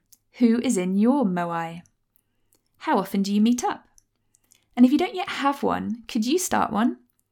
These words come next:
It's never too late to start. We've been covering a lot of ground in today's episode.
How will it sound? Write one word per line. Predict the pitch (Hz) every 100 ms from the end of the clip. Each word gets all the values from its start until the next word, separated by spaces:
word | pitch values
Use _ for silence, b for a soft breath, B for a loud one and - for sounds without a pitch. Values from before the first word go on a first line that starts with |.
| _ _ _ _
It's | 202 -
never | 185 214
too | -
late | 208 170 -
to |
start. | - 170 170 - - _ _ _ _ _ _ _ _ _ _ _ _ _ _ _ _ _ _ _ - b b b b b
We've | 302 302
been | 349
covering | 349 403 466 -
a |
lot | 240 247
of | 254
ground | 202 175 180
in | 185
today's | 180 175 170
episode. | 170 - - 170 185